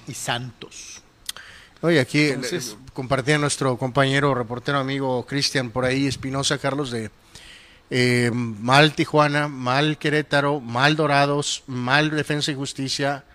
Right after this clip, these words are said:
Speaker 2: mal el,
Speaker 1: Todo.
Speaker 2: mal el Elche. Todo lo, en lo que está involucrado Hankin Sousa está prácticamente todo en las partes bajas del, de la tabla,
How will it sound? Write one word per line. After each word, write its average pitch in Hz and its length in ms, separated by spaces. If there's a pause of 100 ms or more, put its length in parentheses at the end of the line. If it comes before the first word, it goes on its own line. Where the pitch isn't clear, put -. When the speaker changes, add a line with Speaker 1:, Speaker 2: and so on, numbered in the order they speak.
(340)
Speaker 2:
mal 135 280
el, 143 220
Speaker 1:
Todo. - 140
Speaker 2:
mal 147 260
el 139 100
Elche. 131 340 (540)
Todo 165 220
lo, 185 80
en 151 100
lo 143 100
que 143 80
está 151 160
involucrado 156 540
Hankin 147 400
Sousa 160 460 (600)
está 147 720 (180)
prácticamente 143 720
todo 143 280
en 139 60
las 127 140
partes 131 380
bajas 127 420
del, 123 340
de 120 80
la 117 120
tabla, 113 340